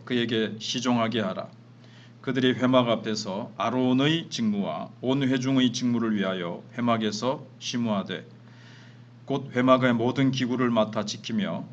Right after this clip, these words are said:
이스라엘 자손의 직무를 위하여 성막에서 심우할지니 너는 레위인을 아론과 그의 아들들에게 맡기라. 그들은 이스라엘 자손 중에서 아론에게 온전히 맡겨진 자들이니라. 너는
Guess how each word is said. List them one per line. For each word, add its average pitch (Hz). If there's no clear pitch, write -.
이스라엘 123
자손의 113
직무를 113
위하여 92
성막에서 120
심우할지니 107
너는 131
레위인을 117
아론과 107
그의 113
아들들에게 110
맡기라. 98
그들은 143
이스라엘 127
자손 117
중에서 104
아론에게 117
온전히 131
맡겨진 113
자들이니라. 92
너는 117